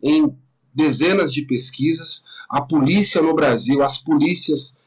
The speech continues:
militares dos diversos estados brasileiros matam, eh, desproporcionalmente uma quantidade absurda de pessoas, independente de cor e raça, matam muitas pessoas,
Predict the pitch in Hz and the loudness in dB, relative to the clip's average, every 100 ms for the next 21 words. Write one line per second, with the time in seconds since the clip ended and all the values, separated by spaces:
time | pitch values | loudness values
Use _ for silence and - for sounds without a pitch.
0 | _ 135 147 131 135 143 135 143 131 131 | _ 0 2 2 2 2 2 -2 0 0
1 | 139 165 - 131 139 131 120 127 117 127 | 0 0 -2 -4 -2 -2 -2 -2 0 0
2 | 165 175 - _ - - _ - 147 165 | 0 -2 -8 _ -18 -18 _ 0 2 4
3 | 208 - 214 214 214 _ _ _ 131 131 | 0 0 -2 -2 -8 _ _ _ -6 -4
4 | 143 131 202 - 202 196 185 180 180 170 | -6 -2 -2 0 -2 -2 -2 -2 0 0
5 | 165 139 147 143 131 131 131 156 143 123 | 2 2 0 -2 -2 -2 -2 -4 -4 -2
6 | 139 139 135 131 - 202 233 214 147 139 | -2 0 -2 -2 -2 -2 -2 -4 -4 -4
7 | 131 - 170 214 - - _ _ - 139 | -4 -2 0 0 -2 -8 _ _ -4 -2
8 | 147 143 151 147 127 131 135 127 127 139 | 0 0 0 0 -4 -2 0 0 2 0
9 | - 127 147 147 135 160 175 151 131 120 | 0 0 0 0 0 0 0 -4 -4 -4
10 | 151 175 190 - | 0 0 0 -4